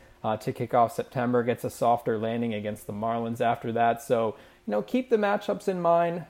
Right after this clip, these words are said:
It could just depend on, on where you sit in maybe a head-to-head matchup, or if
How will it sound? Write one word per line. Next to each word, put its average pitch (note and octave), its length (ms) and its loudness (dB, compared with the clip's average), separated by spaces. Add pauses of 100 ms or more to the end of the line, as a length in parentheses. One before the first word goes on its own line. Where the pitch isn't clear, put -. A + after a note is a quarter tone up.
It D3+ 140 -8
could D3 200 -2
just D3 180 -4
depend C#3+ 360 -2
on, C3+ 220 2
on B2+ 260 -2
where C3 140 6
you C3 160 2
sit C3+ 400 0
in B2+ 200 -4
maybe B2+ 240 0
a A#2+ 40 -2
head-to-head B2+ 500 0
matchup, B2+ 520 2 (380)
or A#2+ 60 -10
if A2 40 -8